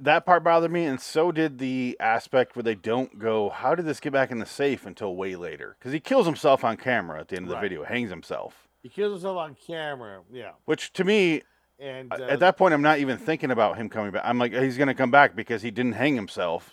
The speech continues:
Speaker 1: so he's gonna
Speaker 2: Right.
Speaker 1: be back as a zombie, or, or he can't die."
Speaker 2: Yeah.
Speaker 1: Kinda
Speaker 2: Well,
Speaker 1: ruined
Speaker 2: yeah.
Speaker 1: what we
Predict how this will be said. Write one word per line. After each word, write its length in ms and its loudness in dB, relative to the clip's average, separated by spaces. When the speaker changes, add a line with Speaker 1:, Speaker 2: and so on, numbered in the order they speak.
Speaker 1:
so 280 -2
he's 160 -4
gonna 160 -2
Speaker 2:
Right. 80 -4
Speaker 1:
be 100 -6
back 340 4
as 120 -2
a 80 -4
zombie, 480 0
or, 260 -4
or 60 -6
he 180 -8
can't 300 -6
die." 260 4
Speaker 2:
Yeah. 60 -8
Speaker 1:
Kinda 220 2
Speaker 2:
Well, 160 0
Speaker 1:
ruined 360 0
Speaker 2:
yeah. 180 -12
Speaker 1:
what 340 -4
we 280 -8